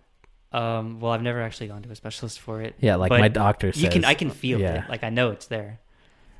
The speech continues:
Speaker 1: Like,
Speaker 2: Yeah, my doctor is
Speaker 1: Dude.
Speaker 2: like, "Yeah, you got anxiety."
Speaker 1: Unfortunately, like, I get anxiety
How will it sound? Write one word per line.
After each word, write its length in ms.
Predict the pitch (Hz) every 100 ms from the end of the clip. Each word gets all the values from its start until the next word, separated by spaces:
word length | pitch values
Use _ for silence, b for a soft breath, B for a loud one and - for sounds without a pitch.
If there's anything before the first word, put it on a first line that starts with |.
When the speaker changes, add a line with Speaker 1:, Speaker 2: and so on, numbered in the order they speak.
| b -
Speaker 1:
Like, 220 | 117 113
Speaker 2:
Yeah, 140 | 98
my 140 | 92 98
doctor 440 | 95 92 110 95
is 160 | 85 85
Speaker 1:
Dude. 100 | -
Speaker 2:
like, 100 | - -
"Yeah, 160 | 190
you 180 | 208 208
got 140 | 202 185
anxiety." 500 | 143 143 139 143 131 -
Speaker 1:
Unfortunately, 480 | 127 160 170 - 185 165
like, 180 | 135 -
I 140 | 131
get 180 | 151 156
anxiety 640 | 120 113 110 107 107 110